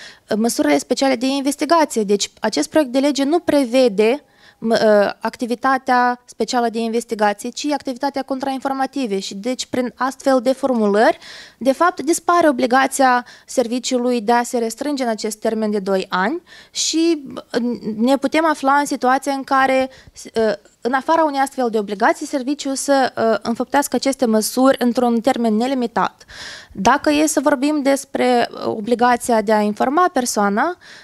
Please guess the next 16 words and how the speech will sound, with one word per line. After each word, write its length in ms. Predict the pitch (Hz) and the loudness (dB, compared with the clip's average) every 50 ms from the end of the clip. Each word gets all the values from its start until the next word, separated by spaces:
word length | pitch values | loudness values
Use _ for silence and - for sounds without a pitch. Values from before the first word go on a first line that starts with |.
| - - | -12 -6
uh, 280 | - 240 233 233 233 208 220 - - | -2 0 0 0 0 -2 -6 -14 -8
vedem, 420 | - 220 262 220 233 285 311 320 320 294 | -4 -2 -2 0 2 2 2 2 2 2
uh, 200 | 285 262 247 226 - | 2 2 2 2 0
în 100 | 240 262 | -2 -2
același 560 | 262 254 - 302 302 294 294 285 - - - | -2 -2 0 0 0 2 0 0 -2 -6 -6
proiect 300 | - 262 262 269 - - | -2 0 0 0 -2 -2
de 160 | 220 208 226 | -2 0 0
lege 360 | 214 208 220 254 247 - 330 | 2 2 2 0 2 2 0
că 180 | 320 330 - 277 | 0 0 2 2
în 160 | 262 247 240 | 2 2 2
cazul 300 | 240 294 320 311 285 285 | 2 0 0 0 0 -2
în 100 | 285 269 | -4 -4
care, 240 | - 277 285 277 269 | -2 0 0 0 0
spre 220 | 254 - - 233 | 0 -2 -4 -6
exemplu, 540 | 226 214 214 226 247 254 240 - 247 254 247 | -6 -4 -4 -4 -4 -4 -2 0 2 2 2
dispare, 840 | 226 208 226 233 - - - - 285 294 285 277 262 247 247 247 240 | 2 0 0 -2 -2 -2 0 2 4 4 4 4 4 4 2 0 -2